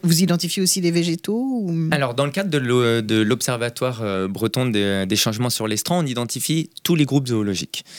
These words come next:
Speaker 2: Euh, après, à titre personnel, j'ai une certaine affinité pour les vers, et notamment un certain type de vers, parce qu'il y en a plusieurs, des
Speaker 1: Ah bah
Speaker 2: vers.
Speaker 1: oui,
Speaker 2: Il y a
Speaker 1: bien
Speaker 2: des
Speaker 1: sûr.
Speaker 2: plats, les plats
Speaker 1: Ouais.
Speaker 2: helminthes, il y a des vers tout lisses, comme les nématodes, mais ce que j'affectionne le plus, c'est le groupe le plus diversifié, c'est les annélides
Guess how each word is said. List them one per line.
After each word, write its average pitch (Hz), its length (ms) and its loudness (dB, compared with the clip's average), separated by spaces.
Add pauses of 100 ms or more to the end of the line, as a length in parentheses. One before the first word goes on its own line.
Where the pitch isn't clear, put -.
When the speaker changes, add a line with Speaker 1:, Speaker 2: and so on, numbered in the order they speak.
(440)
Speaker 2:
Euh, 101 440 0
après, 156 600 0
à 123 80 -2
titre - 320 -4
personnel, 131 680 0
j'ai 104 140 -2
une 101 80 0
certaine 143 400 0
affinité 120 540 0
pour - 180 -4
les 101 140 2
vers, 98 420 -2
et 110 80 -4
notamment 123 720 0 (100)
un 110 120 -2
certain - 580 0
type 135 240 -6
de 104 80 0
vers, 95 480 -4
parce - 100 -10
qu'il 87 160 -8
y 85 60 -2
en 80 60 -2
a 76 60 -2
plusieurs, 123 400 0
des 113 120 -4
Speaker 1:
Ah - 40 -2
bah 160 80 2
Speaker 2:
vers. 175 80 2
Speaker 1:
oui, 240 80 2
Speaker 2:
Il - 20 -2
y 196 40 4
a - 40 4
Speaker 1:
bien 170 60 2
Speaker 2:
des - 60 0
Speaker 1:
sûr. 262 140 -4
Speaker 2:
plats, 101 300 0
les - 80 -8
plats - 160 -6
Speaker 1:
Ouais. 180 80 0
Speaker 2:
helminthes, 127 420 -2 (320)
il 98 80 0
y 98 40 4
a 95 180 0
des 95 160 -2
vers 98 240 -4
tout - 280 -6
lisses, 107 480 2
comme 90 140 -2
les 82 80 -2
nématodes, 87 600 0 (420)
mais 110 260 4
ce - 120 0
que 131 100 0
j'affectionne 135 440 0
le 120 120 0
plus, 208 280 2
c'est 117 360 4
le 110 160 2
groupe 139 320 -2
le 117 80 -2
plus 175 260 -2
diversifié, 139 800 2
c'est - 180 -2
les 107 320 0
annélides 143 440 -2